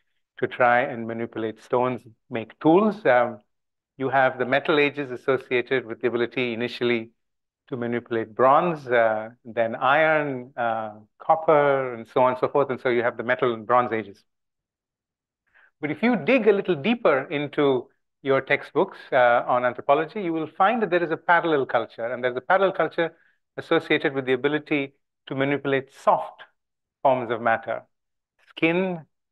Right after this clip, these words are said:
fibers, and their biological, oh, sorry, uh, uh, mechanical, physical mimics, uh,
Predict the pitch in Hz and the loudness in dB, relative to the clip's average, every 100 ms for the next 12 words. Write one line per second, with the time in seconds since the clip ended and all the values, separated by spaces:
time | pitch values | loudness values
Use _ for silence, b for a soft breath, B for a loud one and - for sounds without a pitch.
0 | _ _ _ _ - 139 151 151 156 151 | _ _ _ _ 0 4 4 4 4 2
1 | 127 _ _ _ _ _ _ _ _ _ | -4 _ _ _ _ _ _ _ _ _
2 | 147 135 127 123 120 120 127 127 131 - | -8 -2 0 0 2 2 2 0 -4 -2
3 | 123 147 123 139 120 107 135 117 110 _ | 0 2 2 2 0 0 -2 -2 -2 _
4 | - 117 123 _ 127 - 131 - 139 135 | -12 -10 -10 _ -20 -8 -8 -2 -2 0
5 | 131 131 117 113 170 147 - 131 156 254 | 0 -2 -2 -4 -6 -4 -4 -4 0 0
6 | 233 - - 131 | 0 -4 0 0